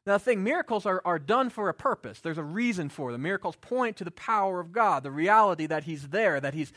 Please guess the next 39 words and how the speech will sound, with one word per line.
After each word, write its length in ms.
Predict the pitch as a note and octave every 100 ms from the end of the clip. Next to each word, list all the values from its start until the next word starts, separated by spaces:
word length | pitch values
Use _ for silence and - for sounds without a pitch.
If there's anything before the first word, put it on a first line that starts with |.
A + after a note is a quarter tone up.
| - -
that 100 | D#3+
it's 140 | D#3+ -
his 220 | G#3+ -
kingdom, 340 | A#3+ A3 D#3
his 160 | F3 E3+
dominion. 440 | F3 A3 A#3+ C#3+ - -
And 140 | F3+ F3
what 200 | F3+ -
happened 340 | C#4 F#4+ B3+
was, 220 | G#3+ G3+ - _
is 140 | F#3 E3
they 120 | E3+
preached 380 | - D#4 - C4+
it, 60 |
and 80 | G3+
this 120 | F3
guy, 440 | - A3+ A#3+ A#3 A3
uh, 220 | F#3+ E3 E3
receives 560 | D3 - B3 C#4+ D4+
it, 120 | D#4
and 100 | G3+
he 140 | E3+ D#3+
was 120 | D3
healed. 460 | - A3+ C4+ F4 - - _ _ _ F#3
And 420 | G3 G3+ G3 - _ _ -
the 80 | F#3
people, 480 | C#4 - A3+ G#3+
uh, 220 | F#3+ F#3 E3+
the 200 | F3 E3+
prophet 500 | _ G#3+ A3 - F3
of, 220 | D3 D#3
uh, 160 | D3+
the 180 | C#3+ C3 - _ _ _
priests 300 | B3 B3+ -
of 100 | E3
Zeus 480 | E3 C4+ G#3 - - _ _ _
was 160 | E3 E3
like, 320 | F3 D#3 -
"Well, 460 | E3+ D#3+ D3 C3